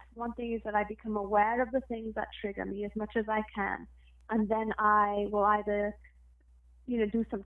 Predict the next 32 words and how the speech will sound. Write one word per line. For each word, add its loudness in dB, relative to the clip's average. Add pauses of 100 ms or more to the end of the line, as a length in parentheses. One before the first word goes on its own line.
tapping, 4
or 4
I 2
will, -2 (340)
um, -2
just -12
sit 2
down 4
and 0
do -4 (340)
some -2
breathing 0
exercises. 0
Now 4
I -2
can -4
do 0
the -8
breathing -4
exercises. 0 (380)
And 4
then, 2
you 6
know, 6
the 4
other 2
thing 2
is 2
I've 0
just -6
been 2
really, -2